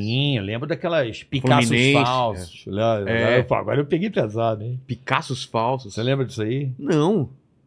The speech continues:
Speaker 1: Pô, então, estourou mais no Rio, né? Tinha Ojeriza.
Speaker 2: Ojeriza, sim.
Speaker 1: Sim, né? Tinha, pô, tô,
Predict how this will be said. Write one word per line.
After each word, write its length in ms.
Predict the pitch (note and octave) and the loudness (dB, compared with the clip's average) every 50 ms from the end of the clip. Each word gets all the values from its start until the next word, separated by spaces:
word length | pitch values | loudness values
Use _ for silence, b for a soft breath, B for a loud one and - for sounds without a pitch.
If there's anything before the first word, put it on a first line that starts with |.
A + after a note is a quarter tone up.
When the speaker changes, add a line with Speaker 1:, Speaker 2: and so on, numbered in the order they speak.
| _ | _
Speaker 1:
Pô, 180 | - B2+ A#2+ A2 | -4 -2 -2 -2
então, 260 | B2+ C3 B2+ G#2+ G2 | -2 -4 -4 -8 -8
estourou 320 | F2 - - A#2 G#2+ A2 A#2 | -10 -10 -8 -6 -4 -4 -2
mais 180 | B2 B2 B2 A#2 | -4 -4 -4 -4
no 100 | D3 D3 | -6 -8
Rio, 500 | A2+ G2 G#2+ A2+ B2 C3+ C3 A#2 G2 F#2 | -6 -6 -8 -8 -6 -6 -4 -4 -4 -6
né? 240 | F#2+ G2 G#2 A2 A2+ - - b b b b b b b b | -6 -8 -8 -10 -12 -14 -18 b b b b b b b b
Tinha 180 | - - C#3 C3 | -4 -2 0 0
Ojeriza. 1000 | C3 D3 D3 - D#3 C#3 A#2+ A2+ B2+ D3 D#3+ E3 D#3 C#3 A#2 G2+ F2 G2 G#2+ G2 | 2 2 2 2 2 0 0 0 -2 -4 -2 -2 -2 -2 -2 -2 -4 -4 -4 -2
Speaker 2:
Ojeriza, 500 | F2+ F2 A2 A2 G#2+ G#2 A2 A2+ G#2+ B2+ | -2 -2 -2 -4 -2 -2 -2 -2 -2 -2
sim. 300 | B2+ - - G#2+ G2+ G2 | -4 -4 -8 -8 -6 -6
Speaker 1:
Sim, 720 | G2+ A2 A#2+ A#2+ B2 B2+ B2+ C#3 C#3+ C3+ B2+ A#2 G2 E2 D2+ - _ _ _ _ - - - | -6 -4 -2 -2 -2 0 -2 -2 -2 -2 -2 -2 -4 -8 -12 -16 _ _ _ _ -14 -14 -12
né? 320 | E2 F#2+ G#2 A2+ B2 C3 C3 C3 - b b b b b b _ | -10 -8 -6 -6 -6 -6 -8 -10 -16 b b b b b b _
Tinha, 320 | - - A#2 A#2+ B2+ A2+ G2 | -14 -12 -8 -6 -6 -6 -4
pô, 200 | - C#3 B2+ F#2+ | -2 -2 -2 -2
tô, 140 | - F#2 | -2 -8